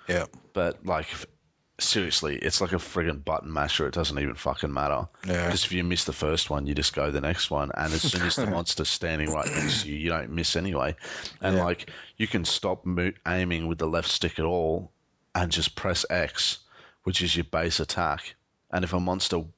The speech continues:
Speaker 2: runs up behind you and hits you from behind, your character automatically turns around to hit them.
Speaker 1: Oh, okay.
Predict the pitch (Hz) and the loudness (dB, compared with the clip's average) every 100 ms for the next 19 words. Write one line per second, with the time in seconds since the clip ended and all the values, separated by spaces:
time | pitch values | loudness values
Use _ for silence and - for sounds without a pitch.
0 | - 92 87 82 85 - 78 85 90 92 | -4 -2 0 0 0 0 -2 0 2 2
1 | 80 69 92 _ _ _ _ _ _ - | 2 0 -2 _ _ _ _ _ _ -6
2 | 78 78 90 - 90 80 78 82 80 87 | -2 0 0 0 0 -2 -2 0 0 2
3 | 87 78 73 - 87 78 92 78 80 78 | 0 0 -2 -2 0 0 0 0 2 2
4 | 73 - 73 - 80 65 69 73 69 - | 0 0 -2 0 0 0 0 0 0 -2
5 | 85 - 62 - _ _ _ _ - 117 | -2 -2 -6 -10 _ _ _ _ -2 0
6 | 110 110 - | 2 0 0